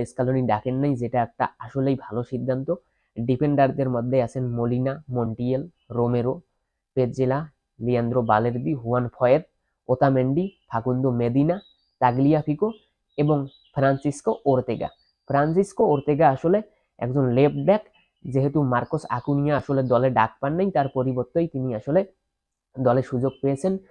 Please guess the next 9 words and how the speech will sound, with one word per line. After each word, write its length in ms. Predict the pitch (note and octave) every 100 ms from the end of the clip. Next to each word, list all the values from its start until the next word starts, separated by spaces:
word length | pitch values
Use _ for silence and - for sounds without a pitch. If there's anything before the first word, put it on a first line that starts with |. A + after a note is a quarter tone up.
| _ _
মিডফিল্ডে 440 | C#3+ C#3+ C#3+ C3+ C#3
আছেন 260 | C3 D3+ C#3+ C#3+ _ _ -
বরাবরের 440 | B2+ C3+ C3 C3 C#3
মতো 220 | B2+ C#3
লিয়ান্দ্রো 460 | B2 B2 B2 C3 C3+
পারদেস, 440 | B2+ A#2+ B2+ E3 - _ _ _
এনজো 260 | C3 B2 C3
ফার্নান্দেস, 640 | - A#2 B2+ C3 D3+ F3 - _ _ _ -
ডিপল, 400 | A2+ B2 D3